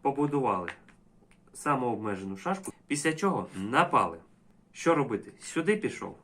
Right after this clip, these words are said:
вбили три. Сюди пішов, вбиваємо дві, стаючи на двійник, після чого запирання.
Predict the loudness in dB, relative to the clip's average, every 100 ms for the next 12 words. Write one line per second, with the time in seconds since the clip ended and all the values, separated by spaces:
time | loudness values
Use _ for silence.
0 | _ _ _ _ -14 -12 0 2 4 2
1 | -2 -6 -6 -8 -12 _ _ _ _ _
2 | -20 -20 -20 -20 _ -20 -16 -10 -4 4
3 | 4 4 -4 -8 -10 -14 _ -20 -16 -8
4 | 2 4 4 2 0 -6 -10 -10 -8 -6
5 | -4 -6 -10 -16 _ _ -20 0 4 4
6 | 2 0 0 2 2 2 0 -4 2 2
7 | 2 0 -4 -4 -4 -2 -2 2 2 4
8 | 0 -4 -14 _ _ _ -12 -2 0 2
9 | 0 0 -4